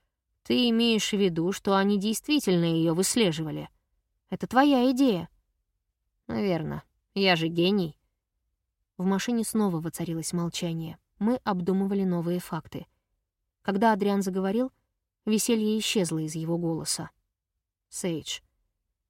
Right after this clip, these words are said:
насчет вчерашнего вечера. Ты не ответила на мое письмо про охотников на вампиров».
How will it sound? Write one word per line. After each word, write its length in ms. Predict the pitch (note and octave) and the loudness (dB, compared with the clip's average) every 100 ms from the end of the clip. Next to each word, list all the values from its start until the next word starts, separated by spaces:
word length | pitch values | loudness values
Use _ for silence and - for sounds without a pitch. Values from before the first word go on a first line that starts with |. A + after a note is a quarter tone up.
| _ | _
насчет 320 | F#3 F#3+ G#3 | -4 -2 -2
вчерашнего 560 | - - F#3+ F3+ F#3 F#3 | -4 -2 0 2 2 2
вечера. 420 | G3 F3+ - D3+ - _ _ _ _ _ _ _ _ _ | 2 0 -2 -10 -14 _ _ _ _ _ _ _ _ _
Ты 120 | - | -4
не 140 | A#3 C4 | -2 -2
ответила 420 | B3 A#3+ B3 B3 | 0 0 2 2
на 100 | A3+ | 4
мое 220 | G#3 G3+ | 2 2
письмо 340 | G3 G3 G3 G#3 | 0 0 0 0
про 200 | A3 G#3 | 2 0
охотников 560 | - F#3+ G#3 G#3 G3+ | 0 -2 -2 -4 -2
на 100 | G3+ | 2
вампиров». 640 | G3 G3+ F#3+ E3 E3+ - | 4 2 2 0 -2 -8